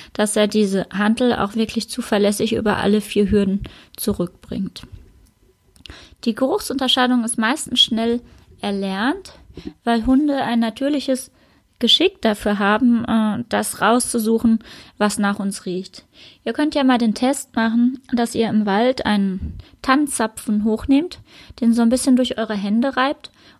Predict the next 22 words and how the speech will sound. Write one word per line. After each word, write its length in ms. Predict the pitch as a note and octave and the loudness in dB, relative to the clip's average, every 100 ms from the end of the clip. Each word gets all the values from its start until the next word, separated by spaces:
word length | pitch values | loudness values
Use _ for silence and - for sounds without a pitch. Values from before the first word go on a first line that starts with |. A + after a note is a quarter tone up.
| _ | _
und 140 | C#4 | 2
dann 180 | B3+ A#3+ | 4 4
wieder 220 | B3+ C4 | 4 2
zurückwerft 760 | B3+ - A#3+ A#3+ G3+ F#3+ A#3 - | -2 -2 -2 -2 0 0 -2 -6
zu 120 | - | -2
den 160 | G#3 G3 | -2 -2
anderen 320 | F#3 F3+ F3+ | -2 -4 -6
Tannenzapfen. 720 | - E3+ - E3 - - - - - - - - - - | -8 -8 -6 -8 -12 -12 -10 -10 -12 -20 -20 -20 -10 0
Und 80 | B3 | 2
dann 140 | D4 | 2
fordert 380 | - D4 C#4+ C4+ | 2 2 2 4
euren 240 | B3 A#3+ | 4 4
Hund 180 | B3+ B3 | 4 2
einfach 300 | A#3+ A#3 A#3+ | 0 -2 -2
mal 180 | A#3+ G3 | 0 0
auf, 300 | G#3 A3+ - | -2 -4 -4
dass 180 | A3 G#3 | -6 -2
er 240 | G#3+ G#3 - - - - | -2 -2 -6 -20 -16 -4
den 100 | G#3+ | -2
Tannenzapfen 680 | A#3 A3 G#3+ A3 G#3 - A3 | 0 0 0 -4 -4 -4 -4
bringen 340 | - F#3+ F#3 | -4 -4 -4
soll. 300 | F#3 - - | -6 -10 -10